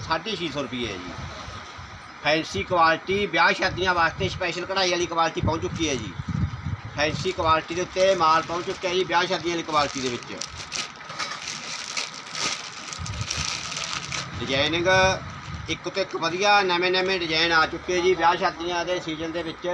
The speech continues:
ਸਪੈਸ਼ਲ ਕੁਆਲਿਟੀ ਪਹੁੰਚ ਚੁੱਕੀ ਹੈ ਜੀ ਇਹ। ਦੁਪੱਟਾ ਨਾਲ, ਫੈਂਸੀ ਦੁਪੱਟੇ ਦੇ ਨਾਲ ਸਿਰਫ ਸਾਢੇ ਛੇ ਸੌ ਦਾ ਕਰਤਾ ਜੀ ਇਹ।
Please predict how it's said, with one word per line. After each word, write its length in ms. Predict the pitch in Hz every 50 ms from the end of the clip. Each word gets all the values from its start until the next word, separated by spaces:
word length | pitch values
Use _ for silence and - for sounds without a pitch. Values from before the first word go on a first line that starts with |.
| 175 -
ਸਪੈਸ਼ਲ 360 | - - 160 160 151 - -
ਕੁਆਲਿਟੀ 340 | - 160 165 160 156 151 156
ਪਹੁੰਚ 220 | 135 135 143 -
ਚੁੱਕੀ 260 | - - - 147 139 127
ਹੈ 60 | 113
ਜੀ 140 | 107 107 101
ਇਹ। 140 | 95 90 - - - - - - - - - - - - - - - - - - - - - - -
ਦੁਪੱਟਾ 420 | 127 - 139 - - 175 170 175 175
ਨਾਲ, 520 | 160 143 147 151 156 170 185 196 202 190 - - - - - - - - - - - - - - -
ਫੈਂਸੀ 340 | 143 147 156 151 - 175 175
ਦੁਪੱਟੇ 360 | - - - - - 185 180
ਦੇ 100 | 175 180
ਨਾਲ 200 | 185 185 170 -
ਸਿਰਫ 280 | - - 185 180 - -
ਸਾਢੇ 220 | 175 170 170 196
ਛੇ 120 | 180 180 175
ਸੌ 80 | 175
ਦਾ 120 | 175 170 143
ਕਰਤਾ 260 | 143 139 - 165 165
ਜੀ 80 | 160
ਇਹ। 220 | 151 139 120 98